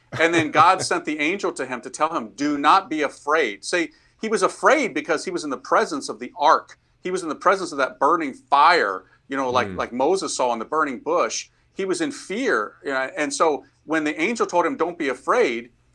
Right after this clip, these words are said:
Speaker 1: to take her into your home," he rose to the challenge, and he, he manned up, as we, as we say,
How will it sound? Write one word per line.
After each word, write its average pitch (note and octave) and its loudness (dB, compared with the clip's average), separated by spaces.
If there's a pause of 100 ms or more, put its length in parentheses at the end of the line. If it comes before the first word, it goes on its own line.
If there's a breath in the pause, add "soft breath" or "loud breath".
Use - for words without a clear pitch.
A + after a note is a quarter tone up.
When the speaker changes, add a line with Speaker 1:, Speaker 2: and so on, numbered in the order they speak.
Speaker 1:
to - -10
take E3+ -2
her D#3+ 0
into D3+ -6
your A#2+ -2
home," A#2+ -2 (420)
he E3 -4
rose E3 2
to F#3 -4
the E3 -8
challenge, D3+ -4
and C3+ -6
he, C3+ -8 (100)
he C#3 -6
manned D3+ 2
up, F#3 4
as B2 -8
we, A#2+ -12
as A#2+ -6
we A#2 -12
say, A2 -6